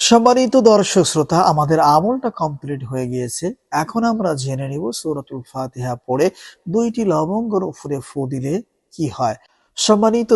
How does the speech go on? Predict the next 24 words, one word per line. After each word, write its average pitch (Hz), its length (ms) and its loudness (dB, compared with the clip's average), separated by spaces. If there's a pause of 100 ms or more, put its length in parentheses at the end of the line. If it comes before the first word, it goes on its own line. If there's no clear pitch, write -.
(120)
দর্শক 175 420 2
শ্রোতা, 139 320 -2 (200)
এই 202 80 0 (200)
আমলটা 185 380 -4 (100)
হচ্ছে 147 260 -4 (160)
তাদের 135 340 -4
জন্য 127 200 -6 (520)
যাদের 185 280 4 (180)
লিভারে 185 400 6 (120)
সমস্যা 143 440 -4 (100)
আছে, 143 220 -4 (440)
অতিরিক্ত 165 380 -4 (160)
গ্যাসের 139 300 -2 (100)
সমস্যা 135 460 -6
আছে, 131 180 -4 (420)
অথবা 160 260 0 (140)
ঘন 147 140 -2 (140)
ঘন 147 120 -2 (160)
কাশি 139 300 2
হয়ে 139 220 0
থাকে, 139 180 -6 (140)
কফ 139 200 4 (120)
হয়ে 135 220 -2
থাকে। 135 220 -2